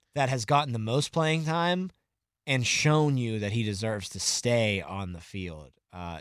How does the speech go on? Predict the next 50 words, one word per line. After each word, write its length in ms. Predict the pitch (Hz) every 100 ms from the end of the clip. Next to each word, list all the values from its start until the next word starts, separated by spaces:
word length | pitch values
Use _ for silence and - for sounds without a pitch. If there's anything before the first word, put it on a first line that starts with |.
| -
Jones 380 | 113 131 139 139
had 100 | 117
a 40 |
great 340 | 98 117 127 -
start 240 | 127 113
against 260 | 104 101 -
the 80 |
Ravens, 580 | 107 110 110 110 107 - _ _ _ _ _
but 140 | - -
still 220 | - 120
that 140 | 113
sample 320 | - 127 110 107
size, 220 | 113 104
I 80 | 101
guess 240 | 104 -
you 60 | 101
could 140 | 104
argue, 280 | 104 101 95
is 140 | 90
a 40 | 98
little 220 | 101 98
bit 120 | 98
low, 480 | 85 95 98 101 98 _
and 100 | 104
he 80 | 98
hasn't 320 | 104 110 107
looked 180 | 104 92
good 180 | 104 92
before 280 | 85 104 101
that 200 | 104 101
game. 320 | 110 110 110 - _ _ _ _ -
But 100 | -
Porter 240 | 196 147
Junior's 340 | 113 117 92
just 200 | 92 87
looked 180 | 92 87
good. 160 | 95 82 - _ -
Ev-, 360 | 110 117 95 -
everything 880 | 110 175 175 139 143 123 - 117 117
you've 200 | 107 92
thrown 380 | 92 101 117 101
at 200 | 87 92
him, 180 | 87
he 160 | 85 98
has 140 | 90
passed 320 | - 90 87 -
with 100 | -
flying 320 | 87 80 78
colors. 500 | 85 78 73 - -
Maybe, 220 | 101 113